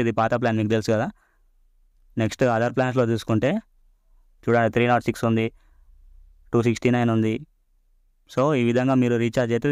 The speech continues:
చేసుకోవచ్చు. మీ మొబైల్ నెంబర్కి already యాక్టివ్ రీఛార్జ్ ప్లాన్ లేకపోతే మీకు నచ్చిన ప్లాన్ దీనిలో సెలెక్ట్ చేసుకొని రీఛార్జ్ అయితే చేసుకోవచ్చు. So, ఇది ఫ్రెండ్స్, చూశారు కదా, మీరు ఈ విధంగా అయితే ఓల్డ్ రీఛార్జ్ ప్లాన్స్ అయితే రీఛార్జ్ చేసుకోవచ్చు Jio-లో. మీకు ఇన్ఫర్మేషన్ నచ్చిందని అనుకుంటున్నాను.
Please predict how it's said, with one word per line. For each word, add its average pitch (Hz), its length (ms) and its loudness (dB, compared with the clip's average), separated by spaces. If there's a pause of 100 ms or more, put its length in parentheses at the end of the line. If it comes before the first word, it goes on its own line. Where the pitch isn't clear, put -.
చేసుకోవచ్చు. 113 480 -2 (460)
మీ 120 60 0 (100)
మొబైల్ 127 260 0
నెంబర్కి 113 360 0 (120)
already 127 320 -2
యాక్టివ్ 123 300 -2
రీఛార్జ్ 123 260 -2
ప్లాన్ 120 180 0 (100)
లేకపోతే 117 460 0 (540)
మీకు 123 160 0
నచ్చిన 120 260 -2
ప్లాన్ 131 180 2
దీనిలో 120 200 0
సెలెక్ట్ 117 240 0
చేసుకొని 131 380 0
రీఛార్జ్ 120 280 -2
అయితే 135 220 -2
చేసుకోవచ్చు. 113 440 -4 (360)
So, 147 80 0 (100)
ఇది 147 180 2
ఫ్రెండ్స్, 127 280 -2 (160)
చూశారు 135 320 0
కదా, 131 160 -2 (160)
మీరు 127 180 2
ఈ - 80 2
విధంగా 147 300 0
అయితే 135 180 -2 (300)
ఓల్డ్ 139 240 0
రీఛార్జ్ 135 260 -2
ప్లాన్స్ 131 260 -2
అయితే 151 180 -2
రీఛార్జ్ 135 280 0
చేసుకోవచ్చు 123 460 -2
Jio-లో. 120 280 2 (380)
మీకు 127 220 2
ఇన్ఫర్మేషన్ 139 500 0
నచ్చిందని 135 400 -2
అనుకుంటున్నాను. 120 440 -2